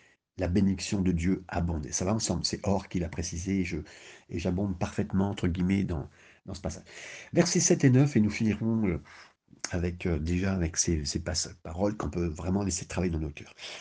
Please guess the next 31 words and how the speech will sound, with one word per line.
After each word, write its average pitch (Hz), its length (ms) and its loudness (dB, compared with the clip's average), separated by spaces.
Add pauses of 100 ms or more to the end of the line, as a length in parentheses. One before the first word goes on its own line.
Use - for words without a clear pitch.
(120)
Environ 143 380 4
trois 147 300 2
heures - 100 2
plus 117 120 -4
tard, - 300 -12
sa - 200 -2
femme 147 400 0
entra 107 520 -2
sans - 200 0
savoir 104 400 0
ce - 80 -4
qui 92 100 0
était 87 280 -2
arrivé. 87 420 -2 (580)
Pierre 127 200 0
lui 104 100 2
adressa 92 400 0
la 98 100 0
parole. « 82 380 -4 (500)
Dis-moi, 147 400 2 (560)
est-ce - 200 0
qu'à 117 120 4
un 101 80 6
tel 85 220 2
prix 156 280 0
que - 120 0
vous 98 360 2
avez 95 140 4
vendu 85 280 2
le 85 80 0
champ ? » « - 260 -4